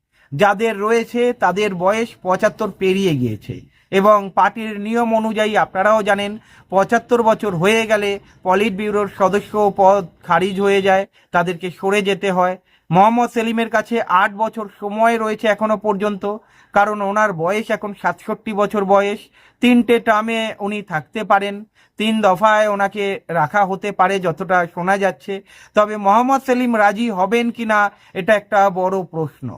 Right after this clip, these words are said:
দু হাজার বারো সালে ওনাকে কেন্দ্রে যেতে বলেছিল, কেন্দ্রের দায়িত্ব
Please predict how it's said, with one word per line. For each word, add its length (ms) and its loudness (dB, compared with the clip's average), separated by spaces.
দু 160 4
হাজার 300 2
বারো 360 2
সালে 300 0
ওনাকে 380 0
কেন্দ্রে 380 0
যেতে 260 -4
বলেছিল, 440 -8
কেন্দ্রের 440 2
দায়িত্ব 380 -2